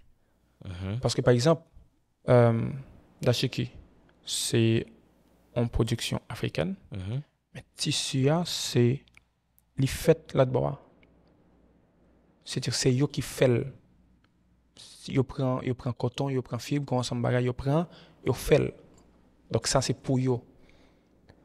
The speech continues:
Speaker 2: C'est pas comme si son bagay, yo acheté toile là et puis yo font style, regarde. Parce que quelque part, le acheter en toile, n'importe qualité toile que t'as qu'à acheter à, au fond, au fond style, regarde.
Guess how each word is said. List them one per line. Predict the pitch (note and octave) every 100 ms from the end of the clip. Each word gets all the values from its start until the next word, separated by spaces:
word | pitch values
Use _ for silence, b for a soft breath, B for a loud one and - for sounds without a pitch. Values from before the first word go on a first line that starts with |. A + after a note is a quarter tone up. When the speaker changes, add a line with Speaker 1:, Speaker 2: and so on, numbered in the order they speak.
| _ -
Speaker 2:
C'est | C3+
pas | B2+
comme | C3
si | B2+ C3
son | B2+
bagay, | A#2+ A#2+ B2 A#2+ - _ _ _
yo | - B2+
acheté | B2 - B2
toile | - A#2+ A#2+
là | B2
et |
puis | B2 B2
yo | B2
font | - A#2
style, | - - E3
regarde. | C#3 - - B B B B B
Parce | - B2+
que | D3
quelque | C#3 D3+ E3+
part, | D3 A#2+ C3 -
le | - C3
acheter | D3+ - B2+ - - _
en | B2
toile, | - A#2+ A2 C#3 - - _ _ _ _ - - _ _ _ E3+ -
n'importe | B2+ B2 B2 B2+
qualité | - B2 A#2+
toile | A#2+ A#2+ A#2
que | B2
t'as | A#2+ A2+
qu'à | A#2
acheter | A2+ - A2+
à, | A2 B2
au | -
fond, | - G#2 -
au | -
fond | - A2+
style, | - A2
regarde. | A#2+ D3+